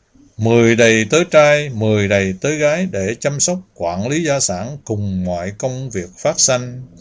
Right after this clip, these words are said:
Punya chỉ biết cúi đầu lại tạ, mắt lệ rưng rưng, tri ân khôn xiết. "Con xin ghi khắc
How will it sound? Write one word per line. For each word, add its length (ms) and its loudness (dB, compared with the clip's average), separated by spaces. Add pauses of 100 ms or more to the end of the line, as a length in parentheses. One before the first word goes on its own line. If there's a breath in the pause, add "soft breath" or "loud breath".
(420 loud breath)
Punya 600 4
chỉ 100 -4
biết 140 0 (140)
cúi 140 0
đầu 320 4
lại 260 0
tạ, 540 -4
mắt 80 -2 (180)
lệ 260 0
rưng 180 -4
rưng, 360 -2
tri 160 0
ân 320 0 (100)
khôn 200 -4
xiết. 220 0 (1200 loud breath)
"Con 340 2
xin 240 0
ghi 260 0
khắc 200 -2